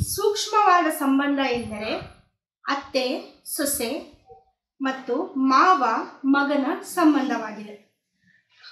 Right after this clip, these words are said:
ಅತ್ತೆ ಸೊಸೆಯ ಸಂಬಂಧ ಯಾವ ರೀತಿ ಸೂಕ್ಷ್ಮತೆ ವಹಿಸುತ್ತೆ ಅಂದ್ರೆ ನಮ್ಮ ಜೀವನದಲ್ಲಿ, ಈಗ ಒಬ್ಬ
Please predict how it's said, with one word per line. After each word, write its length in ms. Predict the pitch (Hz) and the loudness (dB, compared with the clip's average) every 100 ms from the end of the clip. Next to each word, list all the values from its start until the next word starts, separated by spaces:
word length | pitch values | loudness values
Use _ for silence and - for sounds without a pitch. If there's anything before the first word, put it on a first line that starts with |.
| - | -2
ಅತ್ತೆ 440 | 302 370 - 539 539 | 0 0 4 6 6
ಸೊಸೆಯ 400 | 440 415 415 415 | 2 -2 -2 2
ಸಂಬಂಧ 440 | 311 302 311 285 214 233 339 - - | 4 6 6 2 0 -2 -4 -8 -8
ಯಾವ 360 | 240 233 381 415 403 | 2 6 6 4 0
ರೀತಿ 200 | 392 381 | 0 0
ಸೂಕ್ಷ್ಮತೆ 640 | - 330 - - 339 339 | -2 -4 -2 -2 0 0
ವಹಿಸುತ್ತೆ 600 | 320 269 - 330 - 269 | 0 0 -2 -4 -4 -2
ಅಂದ್ರೆ 400 | 247 254 202 220 | -2 -4 -6 -4
ನಮ್ಮ 280 | 311 269 233 | -2 0 -2
ಜೀವನದಲ್ಲಿ, 1000 | 240 277 262 233 214 196 262 - - _ _ _ _ _ | -2 -2 -2 -4 -10 -8 -8 -8 -14 _ _ _ _ _
ಈಗ 340 | 381 480 508 226 185 285 - - _ _ _ _ _ | 2 4 4 4 0 0 -2 -10 _ _ _ _ _
ಒಬ್ಬ 300 | - 403 403 | -2 0 6